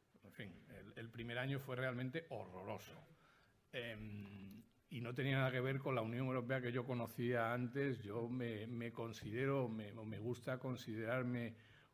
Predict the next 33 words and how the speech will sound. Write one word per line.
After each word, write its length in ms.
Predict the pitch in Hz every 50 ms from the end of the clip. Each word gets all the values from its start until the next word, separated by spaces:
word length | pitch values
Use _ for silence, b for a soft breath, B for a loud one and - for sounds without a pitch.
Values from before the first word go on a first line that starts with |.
| _ _ _
un, 640 | - 131 127 127 127 120 120 117 113 110 110 110 110 107 110
un, 360 | 123 123 120 117 117 113 104
ah, 580 | 101 101 95 95 92 90 87 85 85 95 - -
alumno, 720 | - 131 120 123 143 139 139 135 127 123 120 123 123 123 B B B B B B B _ _ -
eh, 800 | 160 117 107 104 101 98 98 95 101 92 87 90 85 85 92 95 -
o 100 | - 110
un 140 | 113 131 127
seguidor 600 | - - 127 113 117 123 127 127 135 135 127 127
de 160 | 117 110 107
una 260 | 107 113 120 120 123 117
cierta 400 | - - 127 123 123 117 120 120
diplomacia 960 | 123 117 110 120 120 117 120 127 131 120 - - 131 123 120 117 113 101 - -
en, 580 | 131 120 117 117 113 117 110 110 113 113 - 110
española 640 | 135 117 - - 120 113 120 127 131 131 131 127 123
en 80 | 123
la 80 | 120 113
Unión 180 | 113 120 127 123
Europea, 640 | 117 110 110 107 - 139 156 160 143 123 107 95
eh, 380 | 98 101 95 98 - - - 120 110 113
que 200 | 107 95 98 95
yo 240 | 98 104 107 104
personalizaría 800 | 107 127 110 104 - 110 101 104 104 98 - - 98 101 117 110
en 80 | 107 113
concreto 600 | 104 107 107 107 107 110 117 113 110 104 107 104
en 160 | 104 104 104 98
el 80 | 98
embajador 520 | 101 101 98 - - - 98 104 110 104 107
Elorza, 520 | 104 113 131 131 131 - - 120 120 B B B B B B B B B B - -
eh, 280 | 123 113 113 110 98 107 110 104 101 - - - - - -
que 160 | - - 139
no 220 | 139 156 180 208 226
es 240 | 226 208 147 -
una, 800 | 180 185 - 196 185 175 175 170 165 156 151 147 139 139 139 -